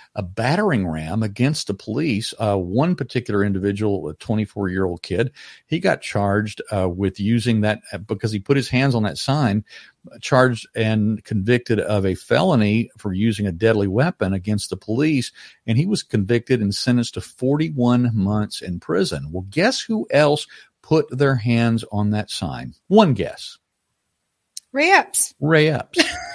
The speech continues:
Speaker 1: Okay. So, so there, so that's just the beginning of this.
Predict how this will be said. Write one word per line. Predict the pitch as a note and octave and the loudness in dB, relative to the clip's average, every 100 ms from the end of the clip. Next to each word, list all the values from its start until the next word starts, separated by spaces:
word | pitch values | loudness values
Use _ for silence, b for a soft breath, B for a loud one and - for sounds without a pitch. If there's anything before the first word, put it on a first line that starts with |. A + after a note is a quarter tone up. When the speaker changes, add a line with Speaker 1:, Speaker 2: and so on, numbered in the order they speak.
| - | 0
Speaker 1:
Okay. | C3+ - E3+ B B B - | 0 2 -2 B B B -10
So, | - F#3+ C#3+ A#2 - | 4 6 6 0 -6
so | - F3 D3+ A2+ | 0 6 6 4
there, | C3 D3+ D#3 - B2+ | 0 2 2 2 -4
so | - D#3 A#2 | 0 0 0
that's | C3 E3+ A#3+ - | 0 2 2 2
just | E4+ D#4+ - | 0 0 2
the | |
beginning | F3 C3+ A2 G#2+ C3+ D#3 G2+ D#2+ | 2 2 0 2 4 4 2 -2
of | C#2 | -8
this. | D#2 C#2+ - | -10 -10 -12